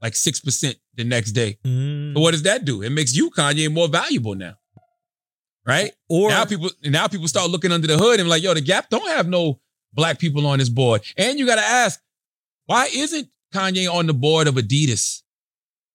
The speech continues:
Speaker 1: He's, he's, he's made that company, company's net worth triple, quadruple. Why
Speaker 2: Why
Speaker 1: is there no black people on the board of Adidas? And why wouldn't that black person be Kanye West? And when you go in that rally and say, "Hey, I want eighty, ninety percent from Adidas and I'm gonna walk away,"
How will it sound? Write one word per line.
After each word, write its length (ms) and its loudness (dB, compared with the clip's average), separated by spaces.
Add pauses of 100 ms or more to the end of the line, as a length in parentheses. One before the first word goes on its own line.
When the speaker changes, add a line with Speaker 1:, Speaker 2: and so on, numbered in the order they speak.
(180)
Speaker 1:
He's, 240 4
he's, 260 4
he's 220 2
made 220 2
that 160 -2
company, 480 -4 (300)
company's 360 2
net 160 2
worth 320 0
triple, 600 -2 (300)
quadruple. 880 0 (460)
Why 200 4
Speaker 2:
Why 100 4
Speaker 1:
is 100 -2
there 120 4
no 160 0
black 280 0
people 320 -4
on 120 2
the 40 -2
board 220 2
of 80 0
Adidas? 340 2
And 120 0
why 160 4
wouldn't 300 0
that 140 2
black 220 2
person 320 0
be 140 0
Kanye 360 0
West? 280 4
And 40 2
when 100 2
you 140 0
go 260 4
in 80 0
that 200 2
rally 460 0
and 100 -2
say, 320 0 (260)
"Hey, 340 0 (200)
I 80 2
want 320 -2
eighty, 360 -2
ninety 340 -2
percent 420 -4
from 120 -4
Adidas 480 0
and 80 0
I'm 100 0
gonna 100 4
walk 240 2
away," 320 0